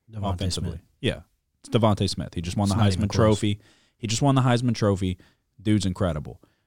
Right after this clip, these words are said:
Speaker 2: Um, so then you could break it down as far who was the best receiver. Obviously, DeVonta Smith. So advantage best player, advantage best receiver. So then you go, who's best running back? That, it's Najee
Speaker 1: Najee
Speaker 2: Harris,
Speaker 1: Harris.
Speaker 2: but Trey Sermon, <laughs> dude.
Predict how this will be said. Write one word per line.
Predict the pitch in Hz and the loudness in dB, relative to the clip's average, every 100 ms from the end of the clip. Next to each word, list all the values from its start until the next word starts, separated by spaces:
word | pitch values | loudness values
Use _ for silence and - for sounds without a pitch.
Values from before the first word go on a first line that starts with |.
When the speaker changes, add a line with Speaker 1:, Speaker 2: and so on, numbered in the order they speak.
| _ | _
Speaker 2:
Um, | 123 113 101 85 71 - _ _ | 0 4 4 2 -4 -10 _ _
so | - 107 | -6 -2
then | 110 | 0
you | 104 | 0
could | 95 | 0
break | 98 | 0
it | 92 | 0
down | 92 92 | -2 -2
as | 90 | -4
far | - 92 | -4 -6
who | - 98 | -4 -4
was | 92 | -4
the | 87 | -4
best | 87 - | -6 -6
receiver. | 85 117 90 80 - | -4 -2 -2 -6 -6
Obviously, | 92 90 90 92 | -6 -4 -4 -6
DeVonta | 85 87 82 85 | -6 -6 -6 -8
Smith. | - 78 67 | -8 -8 -8
So | 76 | -8
advantage | 85 82 90 95 92 85 - - _ _ _ _ - | -8 -6 -4 -2 -2 -4 -8 -14 _ _ _ _ -10
best | 85 - | -2 4
player, | 139 151 151 | 6 6 4
advantage | 101 107 107 98 | 2 2 2 0
best | 110 98 - | 0 -2 -4
receiver. | 110 95 - 143 90 87 - _ _ | -8 -2 2 4 2 -2 -6 _ _
So | - | 0
then | 127 131 | 2 4
you | |
go, | 123 | 4
who's | 113 127 107 | 4 2 2
best | 104 87 | -2 0
running | 87 113 113 85 | 0 4 4 2
back? | 76 71 - _ _ _ _ _ _ _ _ _ _ _ 110 | -2 -4 -8 _ _ _ _ _ _ _ _ _ _ _ -8
That, | 110 113 - _ _ | 0 0 -2 _ _
it's | 127 151 | -2 2
Najee | 160 156 117 | 4 6 4
Speaker 1:
Najee | 98 | 4
Speaker 2:
Harris, | 101 92 95 | 4 2 0
Speaker 1:
Harris. | 85 - | -2 0
Speaker 2:
but | 120 | 0
Trey | 113 - 143 147 | 2 2 2 2
Sermon, | - 117 117 92 87 | 2 2 2 0 0
<laughs> | - 123 - - | 4 4 4 6
dude. | 160 | 6